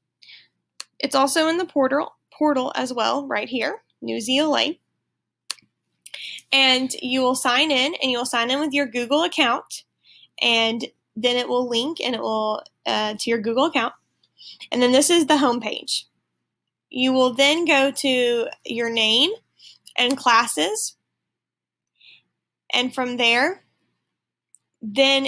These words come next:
it will say sync with Google. I have one class already synced, um, synced, and so you will, yours will say sync with Google. So I'm gonna click sync now, and then all my Google Classrooms will appear.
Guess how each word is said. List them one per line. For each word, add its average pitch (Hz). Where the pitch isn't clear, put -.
it 254
will 262
say 233
sync 294
with 269
Google. 202
I 240
have 262
one 262
class 277
already 247
synced, -
um, 220
synced, 262
and 247
so 220
you 226
will, 220
yours 226
will 247
say 233
sync 226
with 233
Google. -
So 226
I'm 226
gonna 220
click 214
sync 233
now, 240
and 240
then 233
all 247
my 294
Google 277
Classrooms 277
will 254
appear. 247